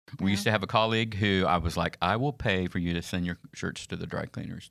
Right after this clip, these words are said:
Speaker 1: just so you show up."
Speaker 2: Really? Oh, so this has been a long time.
Speaker 1: Oh, yeah, no. I,
Speaker 2: Yeah.
Speaker 1: I, I'm a judger from way back.
Speaker 2: <laughs>
Speaker 1: I'm an outward judger. Fro-,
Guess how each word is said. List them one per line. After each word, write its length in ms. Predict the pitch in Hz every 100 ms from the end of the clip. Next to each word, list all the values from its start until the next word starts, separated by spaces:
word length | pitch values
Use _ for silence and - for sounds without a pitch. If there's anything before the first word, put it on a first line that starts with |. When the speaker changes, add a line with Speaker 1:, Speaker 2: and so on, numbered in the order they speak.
| -
Speaker 1:
just 280 | 98 98 -
so 80 | 95
you 160 | 87
show 280 | - 92 87
up." 220 | 87 87
Speaker 2:
Really? 960 | 190 240 381 427 427 359 285 240 185 156
Oh, 200 | 202 226
so 120 | 202 185
this 200 | 208 277
has 160 | 226
been 160 | 196 180
a 100 | 170
long 300 | 175 180 180
time. 560 | 151 143 131 180 220 -
Speaker 1:
Oh, 100 | 190
yeah, 160 | 180 170
no. 320 | 196 120 90
I, 160 | 120
Speaker 2:
Yeah. 340 | 170 147 143 147
Speaker 1:
I, 60 | 135
I'm 120 | 185
a 80 | 151
judger 380 | 107 98 92 90
from 160 | 95
way 140 | 87 82
back. 340 | 71 - - - - - -
Speaker 2:
<laughs> 340 | - - -
Speaker 1:
I'm 220 | - 156 202
an 100 | 170
outward 460 | 139 147 151 170
judger. 520 | - 123 120 120 113 117 - - - - -
Fro-, 180 | 131